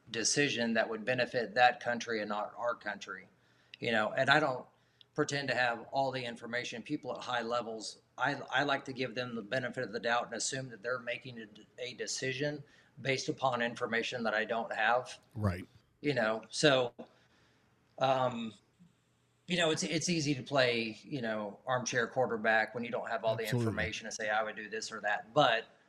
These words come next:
Speaker 1: I would say that those countries are playing the long game on us, and they're not stuck to a regimented way of thinking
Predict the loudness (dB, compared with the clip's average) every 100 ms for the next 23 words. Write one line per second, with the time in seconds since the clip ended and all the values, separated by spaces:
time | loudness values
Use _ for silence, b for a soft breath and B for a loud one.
0 | _ _ 0 4 4 2 2 2 2 0
1 | 0 _ _ _ _ -8 0 2 2 2
2 | 0 0 -2 -2 -4 0 0 0 0 0
3 | 0 0 0 0 2 2 2 0 -4 -8
4 | -12 _ _ _ _ _ _ _ _ 0
5 | 0 0 2 4 4 2 0 -2 0 2
6 | 2 0 -4 -2 -2 -4 -8 -8 -8 0
7 | 2 2 -2 0 0 0 -2 -6 -14 _
8 | _ _ -2 2 4 2 -4 -6 -4 -2
9 | -2 -4 -8 -6 -10